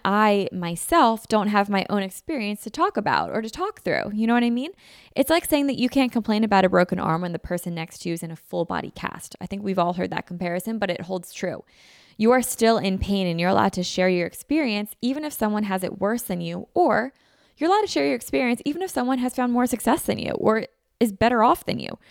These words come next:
Your experience is still your experience, and you're allowed to have that experience. You're allowed to talk about that experience, and you're allowed to claim that experience.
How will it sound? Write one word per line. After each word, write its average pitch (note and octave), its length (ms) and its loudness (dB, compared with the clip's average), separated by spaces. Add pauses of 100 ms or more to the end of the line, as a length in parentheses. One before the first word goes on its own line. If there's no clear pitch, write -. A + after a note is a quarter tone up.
(440)
Your B3+ 120 2
experience B3+ 460 2
is A3 100 -2
still G#3 140 2
your F3+ 140 2
experience, G3 500 0
and F#3+ 100 -2
you're F3 120 0
allowed F3+ 280 0
to F#3 220 -10 (100)
have G#3+ 320 2
that - 120 0
experience. - 600 -2
You're F#3+ 140 4
allowed F3+ 140 4
to F3 80 0
talk G#3+ 200 0
about - 200 2
that - 100 -4
experience, - 420 -6
and G#3 80 -2
you're G3 80 2
allowed G#3 140 0
to A3 40 -4
claim C#4 220 -2
that C4+ 160 -2
experience. - 640 -8